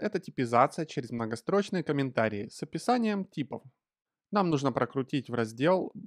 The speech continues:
блок tags, чтобы узнать, какие бывают теги. Здесь вы можете посмотреть это самостоятельно, их тут достаточно много. Не все они нужны для типизации, а для типизации нам нужен тег type.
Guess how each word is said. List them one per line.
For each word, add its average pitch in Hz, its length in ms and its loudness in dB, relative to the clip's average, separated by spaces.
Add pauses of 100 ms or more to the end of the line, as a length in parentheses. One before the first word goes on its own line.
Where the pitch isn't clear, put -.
(460)
блок 139 560 0 (160)
tags, - 440 -6 (400)
чтобы 202 300 2
узнать, 165 280 2
какие - 260 -6
бывают 123 440 2
теги. 123 420 -4 (100)
Здесь 214 280 -4
вы 170 80 0
можете 156 340 -2
посмотреть 135 480 -4
это 110 220 -8
самостоятельно, 131 1000 -4
их 196 160 -4
тут 139 140 -4
достаточно 127 480 -4
много. 135 500 -2 (300)
Не 170 100 -2
все 208 240 0
они 151 180 0
нужны 127 280 -2
для 110 160 -2
типизации, 214 960 -2
а 170 160 0
для 143 120 -2
типизации 131 760 -2
нам 131 420 -2
нужен 123 480 -8
тег 135 340 -4 (680)
type. - 300 0